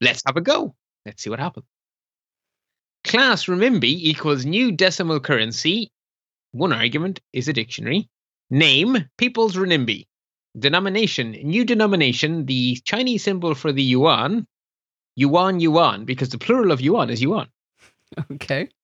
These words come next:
Speaker 1: Subdenomination, new denomination, the Chinese symbol for fen, because that is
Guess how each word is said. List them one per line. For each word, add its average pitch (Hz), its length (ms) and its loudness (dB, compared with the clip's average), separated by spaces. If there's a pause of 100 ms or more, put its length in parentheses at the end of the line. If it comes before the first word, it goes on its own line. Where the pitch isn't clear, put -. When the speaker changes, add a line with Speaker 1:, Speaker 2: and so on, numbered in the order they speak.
(480)
Speaker 1:
Subdenomination, 160 1120 2
new 214 160 2
denomination, 131 640 0
the 123 140 -2
Chinese 180 340 -2
symbol 139 280 -2
for 127 160 -6
fen, 196 500 0
because 110 320 -8
that 110 180 -4
is 107 380 -8